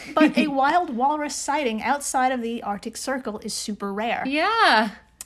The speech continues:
Speaker 1: The first recorded sighting in Ireland was way back in eighteen ninety-seven. And then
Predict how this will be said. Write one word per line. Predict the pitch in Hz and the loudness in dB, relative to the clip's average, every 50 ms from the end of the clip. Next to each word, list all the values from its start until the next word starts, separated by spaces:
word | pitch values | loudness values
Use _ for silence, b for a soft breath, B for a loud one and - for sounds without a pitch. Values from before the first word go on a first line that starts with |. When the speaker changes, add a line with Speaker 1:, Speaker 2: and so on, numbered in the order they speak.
| _ - | _ -12
Speaker 1:
The | - 240 | -12 -8
first | - - 330 370 - - - | -4 -2 -2 -2 -2 -4 -8
recorded | 302 - - - 285 285 285 285 285 269 269 254 254 - | -10 -8 -2 0 0 0 2 0 -2 -2 -2 -4 -4 -6
sighting | - - - 277 254 302 262 226 220 220 | -6 -4 0 0 2 2 2 2 0 0
in | 214 | -2
Ireland | 208 214 220 233 233 220 208 208 208 214 208 | 0 0 2 4 4 2 2 0 -2 -2 -2
was | 208 208 202 | -4 -6 -6
way | 220 220 233 226 254 262 262 254 240 | -4 -2 -2 0 2 2 2 2 2
back | 220 254 240 220 196 180 185 - | 2 2 2 2 2 0 -4 -6
in | 208 214 220 - _ - | -8 -8 -10 -10 _ -6
eighteen | 294 311 277 - - - 294 285 277 269 | -6 -6 -6 -8 -8 -6 -2 -2 0 2
ninety-seven. | 254 247 247 240 220 208 - - - 277 262 180 - - - 202 - _ _ - | 2 2 2 2 0 -2 -4 -2 -2 -2 -2 -2 -4 -10 -14 -18 -20 _ _ -6
And | 233 226 240 | -2 2 2
then | 247 254 254 254 254 254 254 254 247 240 - | 4 4 4 4 4 4 4 4 2 0 -4